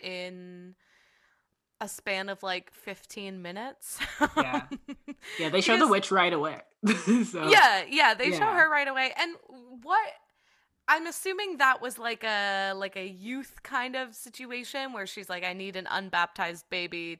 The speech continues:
Speaker 1: to then," No? Okay.
Speaker 2: No.
Speaker 1: What, what was the purpose of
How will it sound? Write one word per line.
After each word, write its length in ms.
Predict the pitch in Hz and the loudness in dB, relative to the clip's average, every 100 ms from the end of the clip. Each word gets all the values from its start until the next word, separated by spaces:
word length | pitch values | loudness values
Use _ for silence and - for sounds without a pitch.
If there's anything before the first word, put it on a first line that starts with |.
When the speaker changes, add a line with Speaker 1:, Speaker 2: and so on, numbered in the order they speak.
| - | -12
Speaker 1:
to 100 | 175 | -8
then," 520 | 165 165 165 165 160 _ _ _ _ _ _ _ _ _ _ _ _ _ _ _ _ _ _ _ _ _ _ _ - | -6 -6 -10 -18 -20 _ _ _ _ _ _ _ _ _ _ _ _ _ _ _ _ _ _ _ _ _ _ _ -8
No? 340 | 214 208 247 _ - | -4 -2 -4 _ -14
Okay. 340 | 190 82 - | -12 -14 -12
Speaker 2:
No. 260 | 139 147 214 - _ _ _ _ | -10 -8 -10 -16 _ _ _ _
Speaker 1:
What, 420 | 220 262 311 254 | 0 4 4 2
what 200 | 247 302 | -2 -2
was 140 | 349 294 | -2 -10
the 100 | 302 | -12
purpose 500 | - 269 - 240 233 | -6 -8 -6 -12 -8
of 280 | 220 214 | -8 -10